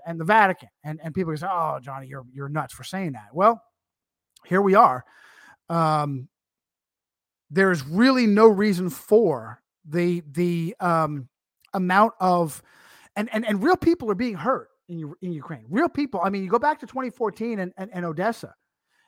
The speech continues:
and what happened in Odessa, where, where, um, Russian natives and, and Russian-speaking Ukrainians were raped, tortured, and burned alive in the government building there in Odessa in twenty fourteen. It's, it's satanic, unbelievable.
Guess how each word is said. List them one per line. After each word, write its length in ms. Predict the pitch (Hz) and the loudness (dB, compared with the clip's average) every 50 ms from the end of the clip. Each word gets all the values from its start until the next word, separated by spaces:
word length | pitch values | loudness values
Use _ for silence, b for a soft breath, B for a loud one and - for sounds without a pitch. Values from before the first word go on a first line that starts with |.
| _ | _
and 160 | - 180 180 180 | -8 -6 -4 -4
what 140 | 196 185 | -4 -2
happened 340 | 175 202 247 269 - 247 214 | 0 0 0 0 -2 -4 -6
in 80 | 202 185 | -4 -4
Odessa, 460 | 175 170 156 175 190 214 214 - 156 | -4 -2 0 0 0 0 0 -4 -8
where, 220 | 147 151 160 160 | -6 -4 -4 -4
where, 500 | 160 147 156 156 165 160 160 156 151 147 _ - | -4 -6 -6 -6 -4 -2 -2 -4 -4 -6 _ -6
um, 440 | 180 160 156 147 143 143 135 123 113 _ _ _ _ _ _ _ _ _ - | -4 -4 -2 -4 -4 -8 -12 -14 -18 _ _ _ _ _ _ _ _ _ -8
Russian 340 | 160 185 226 220 - 202 180 | -2 -2 -2 -2 -2 -6 -6
natives 400 | 185 196 190 190 190 180 - - b b b b b b b b - | -4 -2 -2 -2 -2 -4 -6 -12 b b b b b b b b -6
and, 240 | 185 180 170 165 - - | -4 -4 -4 -6 -8 -8
and 200 | 180 175 170 165 | -8 -6 -4 0
Russian-speaking 640 | 185 214 220 - 185 156 - - 214 202 180 180 170 | 0 0 0 -2 -10 -14 -12 -10 -10 -8 -8 -8 -8
Ukrainians 600 | 160 143 - - 196 220 226 170 117 107 - _ b b b b b b b b b b b | -8 -8 -8 -8 -6 -6 -6 -8 -10 -14 -20 _ b b b b b b b b b b b
were 500 | 143 147 175 190 190 185 185 175 175 160 202 _ _ _ _ _ _ _ _ _ _ _ _ _ _ _ _ _ _ _ - | -6 0 2 4 6 6 6 4 2 0 -4 _ _ _ _ _ _ _ _ _ _ _ _ _ _ _ _ _ _ _ -12
raped, 460 | 175 165 190 214 254 220 - - - | -6 -2 0 0 0 0 -4 -14 -8
tortured, 420 | - - 220 240 233 - 226 185 | 0 4 4 4 4 0 -6 -6
and 120 | 175 160 135 | -6 -6 -6
burned 240 | 170 196 214 202 | -6 -6 -6 -4
alive 500 | 165 156 156 175 202 175 131 110 101 _ _ _ _ _ _ _ _ _ _ - | -4 -2 2 2 2 2 0 -4 -14 _ _ _ _ _ _ _ _ _ _ -10
in 140 | 185 185 | -8 -6
the 60 | 180 165 | -6 -2
government 360 | 156 190 202 196 180 165 139 | 0 0 0 0 -2 -6 -4
building 280 | 180 190 208 202 175 | -2 -4 -2 -2 -4
there 200 | 160 160 160 156 | -6 -4 -4 -6
in 60 | 151 151 | -6 -6
Odessa 340 | 147 147 170 190 196 - | -6 -6 -6 -6 -6 -6
in 60 | 165 143 | -10 -12
twenty 220 | - 170 175 170 | -10 -10 -10 -10
fourteen. 360 | 147 165 147 - 190 170 123 | -8 -10 -10 -8 -8 -10 -10
It's, 140 | 120 139 - | -10 -16 -18
it's 160 | 208 156 - | -20 -20 -14
satanic, 640 | - - 220 202 - - 247 302 330 285 - - - _ - 262 254 - | -6 -4 -4 -4 -4 -4 -6 -6 -6 -6 -8 -14 -20 _ -10 -8 -4 -2
unbelievable. 600 | 285 294 240 208 214 277 330 349 277 165 - _ | 0 0 0 0 0 0 0 0 -2 -4 -8 _